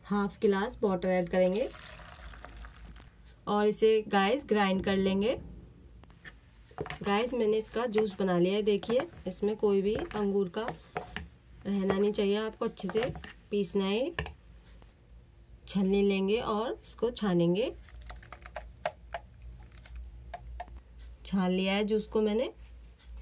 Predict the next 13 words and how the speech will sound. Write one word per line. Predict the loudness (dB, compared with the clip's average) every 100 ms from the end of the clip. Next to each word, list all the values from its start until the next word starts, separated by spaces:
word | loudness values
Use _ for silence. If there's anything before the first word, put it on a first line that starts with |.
| -16 -14 -16 -14 -14 -14 -14 -14 -14 -14 -18 -20 -20 -8 0
टू | 2
स्पून | 2 2 2 2 0 -8 -2
बूरा | 2 4 4
शुगर | 4 4
डालेंगे। | 4 4 4 4 4 2 -2 -14 -16 -2
गाइस | 4 4 4 2
आप | 2 2 -2
अपने | 0 2
टेस्ट | 4 4 4 2
के | 0
according | 4 2 4 2
डाल | 2 2
लें। | 0 -2